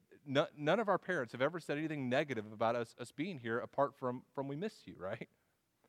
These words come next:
In fact, uh, my little sister, little baby sister is, is moving to Colorado away from Texas, and, uh, you know, don't call my mom right now on the phone because it'll become a very teary conversation. But at the same time,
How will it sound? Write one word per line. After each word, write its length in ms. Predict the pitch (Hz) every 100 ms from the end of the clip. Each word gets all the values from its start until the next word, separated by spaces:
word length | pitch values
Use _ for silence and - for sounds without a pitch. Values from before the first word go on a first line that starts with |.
| _ _ _ _
In 40 | -
fact, 280 | 139 135 131
uh, 80 |
my 160 | 127 127
little 220 | 135 143
sister, 460 | - 165 - 113 82 _ _ _ _ _ _ -
little 180 | 123 131
baby 260 | 135 131
sister 500 | 123 156 147 - 98
is, 180 | 95 90
is 180 | 110 104
moving 380 | 110 135 131 123
to 100 | 113
Colorado 720 | - 139 139 127 135 143 113
away 260 | 101 101
from 220 | 98 101 95
Texas, 520 | - 92 - 98 104
and, 140 | 104 - _ -
uh, 240 | 110 104 - _ _ _ -
you 120 | 117
know, 220 | 110 107 113
don't 220 | 127 151
call 220 | 147 147 147
my 120 | 131
mom 380 | 120 127 117 104
right 160 | 101
now 160 | 101 104
on 80 | 101
the 60 |
phone 420 | - 143 120 98
because 340 | 92 - 107 101
it'll 100 | 107
become 260 | 101 113
a 40 | 104
very 240 | 110 104
teary 340 | - - 127 113
conversation. 760 | 113 110 104 - 147 139 104 101
But 140 | 131 - - -
at 100 | 131
the 60 |
same 320 | 131 156 226
time, 380 | 202 117 107 135